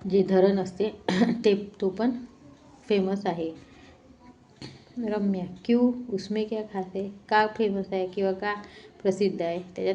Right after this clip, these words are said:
काय खास आहे? दादाजी, "जब कावेरी नदी पहाड़ियों से लगभग एक सौ दस मीटर की ऊंचाई से गिरती है, तब यह जलप्रपात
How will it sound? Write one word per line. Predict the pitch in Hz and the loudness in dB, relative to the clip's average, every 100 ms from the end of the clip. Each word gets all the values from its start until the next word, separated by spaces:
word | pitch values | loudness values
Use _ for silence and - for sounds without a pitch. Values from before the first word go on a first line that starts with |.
| 190 | -2
काय | 190 196 | -2 -2
खास | 185 160 160 | -6 -10 -10
आहे? | 160 156 - | -12 -10 -4
दादाजी, | 180 185 190 185 170 | 0 2 2 0 -2
"जब | 202 202 | -6 -4
कावेरी | 190 175 180 208 | -2 0 0 0
नदी | 202 190 | -2 -4
पहाड़ियों | 190 185 180 175 196 202 | -4 -2 -2 0 0 0
से | 214 202 | -2 -2
लगभग | 185 180 202 202 - - _ - | -2 -2 -6 -6 -16 -20 _ 0
एक | 202 202 | 0 0
सौ | - 220 233 - - - | -2 0 0 -6 -16 -8
दस | 190 208 208 | -4 -4 -4
मीटर | 208 196 190 | -4 -2 -2
की | 190 | -2
ऊंचाई | 214 202 - 190 185 | -2 -2 -2 0 0
से | 185 208 | 0 -2
गिरती | 185 185 - 196 | -2 -4 -4 -2
है, | 190 190 - - - - | -2 -2 -6 -20 -20 -6
तब | 208 202 | -4 0
यह | 220 208 | 2 2
जलप्रपात | 190 185 190 185 180 190 196 | 4 2 0 -4 -2 -4 -6